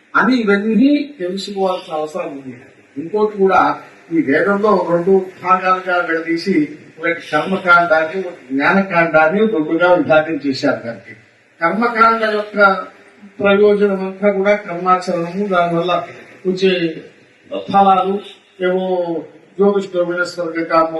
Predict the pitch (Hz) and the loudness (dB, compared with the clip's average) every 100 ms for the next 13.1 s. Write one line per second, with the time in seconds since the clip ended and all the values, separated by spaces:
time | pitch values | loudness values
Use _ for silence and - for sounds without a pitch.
0 | 151 147 143 143 185 - - - _ 190 | -2 0 0 0 0 -2 -6 -20 _ -2
1 | 190 180 185 180 175 165 165 156 156 160 | 0 2 4 4 2 -2 -6 -4 -8 -6
2 | 165 156 151 135 - - - - - _ | 0 2 2 0 -2 -4 -10 -20 -20 _
3 | - 247 226 202 190 175 170 175 165 160 | -10 -6 0 2 4 2 -2 -2 2 4
4 | 156 151 151 190 190 180 - 254 196 185 | 6 6 4 2 0 -2 -2 -2 2 2
5 | 175 151 160 156 160 196 202 185 180 170 | 2 0 -4 0 2 4 2 0 -2 0
6 | 165 151 156 151 202 226 - 240 240 220 | 0 -2 -4 -4 -6 -6 0 2 2 0
7 | 220 240 226 - 190 208 226 269 226 208 | 2 2 0 -4 0 0 0 -6 -6 -4
8 | - 202 196 185 - 135 214 180 175 156 | -2 -2 -2 -2 -2 -2 -4 -2 -2 -2
9 | 139 156 131 113 113 - - _ _ - | 0 0 0 -6 -10 -20 -20 _ _ -20
10 | - - 208 262 - 196 233 269 254 208 | -20 -6 -2 -2 0 0 2 4 4 4
11 | 202 208 160 - 262 220 196 220 208 196 | 0 -6 -8 0 2 4 2 2 2 0
12 | 185 170 175 170 165 135 156 190 190 - | 0 -2 -2 2 0 2 2 4 2 0
13 | 165 | -2